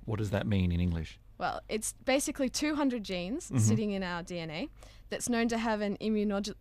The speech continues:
Speaker 2: <laughs> immunological function. So basically, um, these proteins sit on the edge of your cell, on
Speaker 1: Right.
Speaker 2: your cell.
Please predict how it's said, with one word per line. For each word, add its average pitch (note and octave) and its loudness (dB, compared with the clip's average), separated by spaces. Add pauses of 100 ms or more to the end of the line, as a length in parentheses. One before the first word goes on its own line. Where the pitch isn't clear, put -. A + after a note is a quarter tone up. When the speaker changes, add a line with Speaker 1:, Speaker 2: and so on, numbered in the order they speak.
Speaker 2:
<laughs> - -10
immunological A#3 4
function. F3 -6 (240)
So A#3 2
basically, A3+ 0 (220)
um, F3+ 2 (380)
these G#3 -2
proteins G3 -6
sit A#3 -2
on A3 0
the F#3 -2
edge F#3+ -6
of F#3 -8
your E3+ -10
cell, C3 -8
on F#2 -2
Speaker 1:
Right. F2 0
Speaker 2:
your E3+ -6
cell. A2 -6